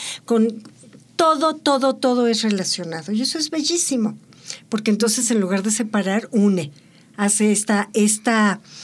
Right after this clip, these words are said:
conciencia de unidad. Y nosotros somos unidad. Tanto uno mismo es unidad en sí mismo como con todo lo demás que existe en el universo.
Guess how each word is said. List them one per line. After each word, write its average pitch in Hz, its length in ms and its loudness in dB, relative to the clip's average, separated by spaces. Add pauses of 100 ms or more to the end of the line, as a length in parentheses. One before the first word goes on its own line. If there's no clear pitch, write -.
(180)
conciencia 247 880 4
de 190 120 2
unidad. 185 600 0 (500)
Y 226 120 4
nosotros 240 680 2 (280)
somos 220 480 2
unidad. 156 420 -2 (600)
Tanto 208 420 4
uno 339 340 4
mismo 320 440 2
es 294 180 2
unidad 233 480 4
en 262 140 2
sí 269 160 0
mismo 254 440 0
como 190 400 0
con 196 220 0
todo 240 380 0
lo 233 160 2
demás 202 380 2
que 220 100 0
existe 214 420 -4
en 202 80 2
el 190 140 -2
universo. 247 560 -2